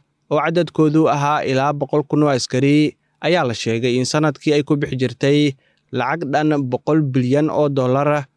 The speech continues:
Waa sida ay sheegatay xukuumadda Washington, iyadoona sidoo kale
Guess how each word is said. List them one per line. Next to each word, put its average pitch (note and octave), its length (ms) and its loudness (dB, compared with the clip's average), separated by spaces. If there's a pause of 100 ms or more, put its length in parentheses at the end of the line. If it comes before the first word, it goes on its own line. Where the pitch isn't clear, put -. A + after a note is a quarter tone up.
(140)
Waa D#3+ 160 0
sida E3+ 240 0
ay D3+ 80 0
sheegatay D3 640 0
xukuumadda C#3+ 480 0
Washington, C3 640 -2 (600)
iyadoona E3 440 2
sidoo E3 320 0
kale D3 480 0